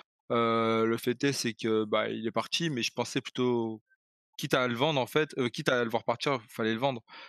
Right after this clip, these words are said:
On nous a parlé de soixante millions d'Everton refusés, on nous a parlé de, de potentielles offres mont-,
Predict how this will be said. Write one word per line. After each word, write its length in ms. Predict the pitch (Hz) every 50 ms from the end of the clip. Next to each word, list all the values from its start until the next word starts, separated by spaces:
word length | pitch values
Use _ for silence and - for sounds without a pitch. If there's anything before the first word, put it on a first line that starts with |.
| - _ _ _ _ _ -
On 60 | 120 123
nous 160 | 123 113 120
a 80 | 120
parlé 240 | - - 120 123 123
de 100 | 117 117
soixante 380 | 104 - 135 117 - - 123 - -
millions 200 | 127 123 123 123
d'Everton 560 | 117 123 120 107 113 107 - - - 123 117 104
refusés, 640 | 110 107 - - 110 101 110 127 135 139 135 135
on 60 | 131 120
nous 180 | 117 107 113
a 60 | 113
parlé 340 | 107 - 120 110 110 110 113
de, 180 | 107 110 107 104 - - - - - _ -
de 160 | 117 117 117 104
potentielles 640 | - - 123 107 - 120 113 - - 127 110 117
offres 140 | 127 120 - -
mont-, 120 | 123 117